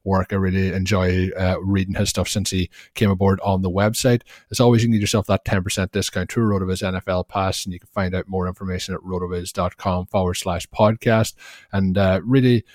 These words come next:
that is gonna do it for today's show. We will be back next week. We're hoping to have a, a special guest next week. We won't promise anything,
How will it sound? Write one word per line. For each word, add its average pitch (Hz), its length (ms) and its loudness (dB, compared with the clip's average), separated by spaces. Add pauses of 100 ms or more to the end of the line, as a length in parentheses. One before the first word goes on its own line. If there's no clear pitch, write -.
(260)
that 113 200 4
is 107 160 2
gonna 110 160 2
do 104 100 2
it 104 80 0
for 104 140 -4
today's 107 420 0
show. 143 260 2
We 123 140 4
will 92 140 0
be 87 100 -4
back 87 260 -2
next 95 380 -2
week. 127 160 2
We're 139 80 4
hoping 170 280 4
to 143 40 4
have 143 160 2
a, 131 220 4
a - 40 0
special 127 360 2
guest 123 280 2
next 143 220 -2
week. 156 180 0
We 110 80 0
won't 101 220 0
promise 117 340 0
anything, 117 380 2